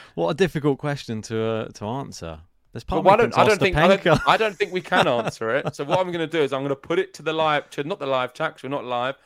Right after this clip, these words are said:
Speaker 2: I'm gonna put it to the comments section. Answer this one at home if you can, 'cause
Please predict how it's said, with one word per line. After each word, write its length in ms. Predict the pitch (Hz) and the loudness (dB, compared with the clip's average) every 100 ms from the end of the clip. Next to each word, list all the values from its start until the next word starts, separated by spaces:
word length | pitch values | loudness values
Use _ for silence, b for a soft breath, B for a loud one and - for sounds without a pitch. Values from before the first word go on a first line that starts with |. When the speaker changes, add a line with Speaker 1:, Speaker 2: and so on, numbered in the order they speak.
| b b | b b
Speaker 2:
I'm 80 | 131 | -6
gonna 120 | 135 | -4
put 140 | 170 | -4
it 80 | 175 | -8
to 80 | - | -8
the 80 | 147 | -10
comments 520 | - - 180 156 - | -10 -4 -2 -2 -8
section. 680 | - 127 - - 120 139 151 _ _ _ _ _ _ _ _ - | -10 -10 -10 -10 -8 -8 -12 _ _ _ _ _ _ _ _ 0
Answer 360 | 180 196 196 180 | 4 4 0 -8
this 220 | 165 - | -8 -4
one 140 | 139 | -4
at 80 | 131 | -4
home 400 | 127 127 107 101 _ - | -4 -4 -4 -8 _ -20
if 160 | - | -18
you 60 | 113 | -18
can, 340 | - 120 104 | -10 -8 -8
'cause 180 | 98 113 | -12 -8